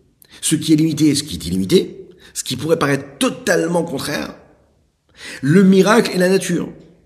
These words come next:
ce qui renvoie des messages complètement contradictoires. Là, ce miracle-là, il nous a montré comment, dans la nature, je suis capable de créer un lien entre les deux. Deuxième élément,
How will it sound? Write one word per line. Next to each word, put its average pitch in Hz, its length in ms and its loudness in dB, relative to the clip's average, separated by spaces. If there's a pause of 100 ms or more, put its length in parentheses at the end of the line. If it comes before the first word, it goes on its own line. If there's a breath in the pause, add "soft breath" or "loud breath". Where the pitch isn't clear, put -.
(440 loud breath)
ce - 140 -8
qui 180 160 0
renvoie 180 400 2
des 190 100 4
messages 190 600 -2 (560)
complètement 170 420 -4
contradictoires. - 760 -8 (280)
Là, - 600 -6
ce - 140 -8
miracle-là, 139 480 -2
il 151 60 0
nous 131 80 -2
a 131 40 0
montré 131 180 -4
comment, 139 180 -4
dans 220 300 4
la 226 120 6
nature, 190 340 0
je 170 40 0
suis - 80 -8
capable 151 240 0
de 135 60 0
créer 147 160 -6
un 131 100 -2
lien 131 120 -2
entre 113 160 -8
les 90 100 -8
deux. - 120 -14 (1200)
Deuxième 95 500 -2
élément, 92 400 -4